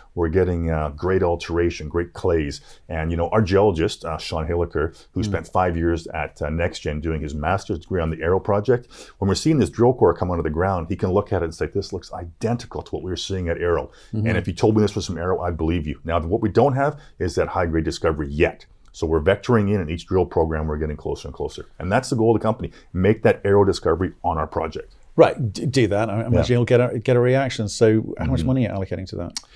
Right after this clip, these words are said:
Speaker 1: So we've already spent about, uh, you know, ten million dollars drilling the first three programs.
Speaker 2: Mm-hmm.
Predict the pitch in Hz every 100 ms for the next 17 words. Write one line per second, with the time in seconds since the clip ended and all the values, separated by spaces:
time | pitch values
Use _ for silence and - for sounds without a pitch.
0 | - - - 104 92 92 90 90 104 104
1 | 127 147 135 - 117 117 85 95 87 82
2 | - 85 80 80 78 80 78 110 101 95
3 | 87 85 87 90 80 90 85 82 - 87
4 | - 87 92 90 101 117 123 113 120